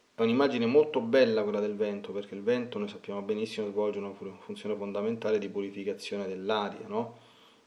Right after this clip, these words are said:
Ecco, se noi abbiamo, eh, i rilevatori delle polveri nelle grandi metropoli, eh, come si fa quando le polveri vanno a, a livelli <laughs> notevoli? Bisogna aspettare che piova oppure che faccia una bella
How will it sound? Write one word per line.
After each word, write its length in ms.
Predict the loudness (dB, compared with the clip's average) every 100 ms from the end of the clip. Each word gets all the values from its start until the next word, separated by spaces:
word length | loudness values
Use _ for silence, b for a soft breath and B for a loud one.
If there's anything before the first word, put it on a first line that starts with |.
| _
Ecco, 380 | -20 -20 -18 -16
se 140 | -18 -16
noi 120 | -10
abbiamo, 520 | -8 -4 -2 -2 -4 -8 -16 -16 B -18 -20 -20 B _ b b b b _ _ _
eh, 80 | -10
i 20 | -4
rilevatori 600 | 2 4 6 8 6 6
delle 220 | 0 2
polveri 560 | 6 6 4 -2 -6
nelle 200 | -6 -4
grandi 300 | 0 0 -2
metropoli, 600 | -4 -2 2 2 0 -8 -10 -14
eh, 240 | -18 B B B _ _ _ _ _ _ -4
come 240 | -2 0
si 60 | 2
fa 240 | 4 4
quando 340 | 2 0 -2 -2
le 120 | 2
polveri 440 | 6 6 4 -4
vanno 380 | -4 -4 -4 -6
a, 200 | -6 -8
a 180 | -10 -10
livelli 640 | -4 0 0 -2 -6 -10 B B
<laughs> 220 | -10 -4
notevoli? 540 | -2 2 4 4 2
Bisogna 220 | -2 -4 -4
aspettare 340 | -4 -2 0
che 60 | 2
piova 240 | 8 8
oppure 320 | 8 2 2
che 100 | 2
faccia 340 | 0 -4 -4 -6
una 100 | -4
bella 520 | 0 0 0 -4